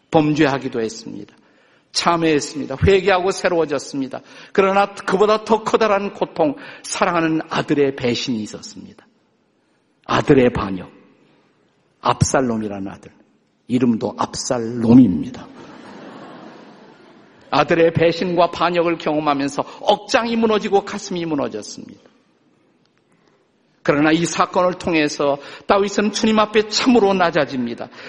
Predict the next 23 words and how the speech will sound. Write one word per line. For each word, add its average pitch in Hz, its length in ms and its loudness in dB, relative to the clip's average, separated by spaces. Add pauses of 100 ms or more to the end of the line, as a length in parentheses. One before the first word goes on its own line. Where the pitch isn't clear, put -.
그리고 202 240 4
하나님을 226 540 2
전적으로 240 640 2
의지합니다. 147 600 -2 (280)
그리고 220 240 4
인생의 262 480 4
마지막 254 440 4
황혼역, 180 680 -2 (320)
그는 196 300 2
실패도 190 560 -2
했고 160 240 -2
아픔도 254 580 2
겪었지만 175 840 0 (360)
여전히 208 420 4
거룩한 277 580 2
인격으로 247 520 2
빚어져 185 680 2 (160)
하나님 165 400 0
앞에 151 240 0
섭니다. 110 480 -6 (300)
그리고 175 260 4
하나님은 190 500 -2
그에게서 202 520 2